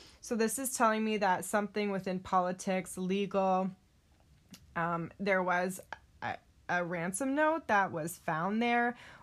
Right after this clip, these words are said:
or that was distributed by someone. I don't know who that was. I don't really know anything about that. Um, I do believe that her father was involved in some sort of gang of some sort,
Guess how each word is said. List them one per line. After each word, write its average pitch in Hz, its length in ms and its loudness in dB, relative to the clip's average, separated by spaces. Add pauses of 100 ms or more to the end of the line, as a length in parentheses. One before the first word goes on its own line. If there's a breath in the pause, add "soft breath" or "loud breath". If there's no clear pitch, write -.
or 185 200 2
that 185 240 4
was 185 180 -2
distributed 180 680 -2
by 170 240 4
someone. 196 440 0
I 185 100 0
don't 185 160 0
know 180 140 0
who 208 280 -2
that 196 240 4
was. 170 420 0
I - 120 -4
don't 180 120 -2
really 202 200 -2
know 202 100 0
anything 190 420 -4
about 165 380 -2
that. 208 380 4 (460 loud breath)
Um, 175 520 4
I 196 140 2
do 180 320 0
believe 185 380 0
that 175 160 2
her 175 140 -2
father 160 400 2
was 156 280 -2
involved 165 580 -2
in 170 240 -4
some 165 240 -4
sort 165 240 -4
of 165 240 -2
gang 170 380 -4
of 190 160 -2
some 214 260 0
sort, 226 520 0